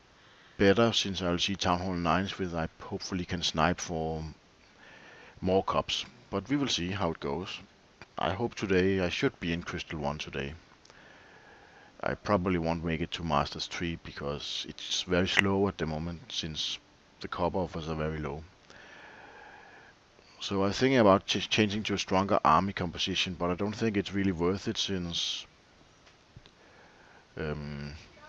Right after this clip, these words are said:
well, the copper offers are so low, so better to attack more and hope for snipes. Uh, if you just have a short look at my attack,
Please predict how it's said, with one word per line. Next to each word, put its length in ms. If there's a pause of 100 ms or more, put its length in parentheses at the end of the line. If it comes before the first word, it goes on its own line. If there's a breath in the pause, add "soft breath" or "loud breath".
(140)
well, 180
the 100
copper 280
offers 280
are 140
so 160
low, 340 (120)
so 220
better 280
to 160
attack 340
more 180
and 120
hope 200
for 100
snipes. 420 (1800 loud breath)
Uh, 60
if 300
you 80
just 220
have 180
a 40
short 300
look 220
at 120
my 400 (120)
attack, 460